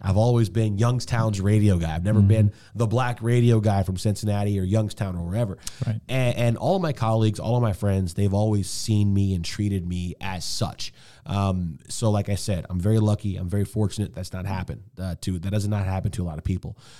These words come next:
Speaker 1: But to be in this chair and to be in this position, I think it is a responsibility because I, I don't want to be the only. I don't, I don't want to be the first for the next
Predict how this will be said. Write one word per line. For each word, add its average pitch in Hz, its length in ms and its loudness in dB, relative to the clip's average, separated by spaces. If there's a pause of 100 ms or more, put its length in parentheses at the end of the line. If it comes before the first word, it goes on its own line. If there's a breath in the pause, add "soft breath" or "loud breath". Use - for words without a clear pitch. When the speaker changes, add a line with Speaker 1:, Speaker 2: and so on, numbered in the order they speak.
(520 loud breath)
Speaker 1:
But 127 180 0
to 135 80 0
be 143 300 2
in 131 120 0
this 113 120 2
chair 107 520 2
and 87 100 -4
to 90 80 -4
be 107 240 0
in 107 80 2
this 95 100 -2
position, 95 480 -2
I 90 60 -4
think - 260 -4
it 95 80 -2
is 95 140 -2
a 92 40 -4
responsibility 85 760 -6
because 87 440 -6 (540 loud breath)
I, 104 400 2
I 107 100 0
don't 104 480 2
want 90 300 -8
to 98 100 -6
be 78 360 -6
the 95 260 -6
only. 98 480 -2 (260)
I 90 60 -6
don't, 98 320 -4 (100)
I 92 140 -6
don't 110 240 -2
want 107 260 -4
to 110 120 -4
be 101 360 0
the 95 200 -4
first - 680 -4
for - 180 -2
the 98 120 -2
next - 480 -6